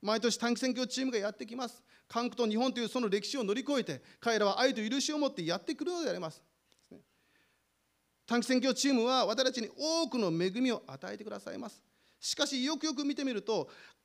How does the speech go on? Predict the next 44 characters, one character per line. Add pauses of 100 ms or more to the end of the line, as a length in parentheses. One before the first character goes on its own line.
(180)
私
た
ち
自
身
よ
り
も
彼
ら
自
身
が
恵
み
を
受
け
て
い
る
ん
で
す。 (840)
多
く
の
犠
牲
を
払
っ
て
祈
っ
て
十
字
架
を
背
負
っ
て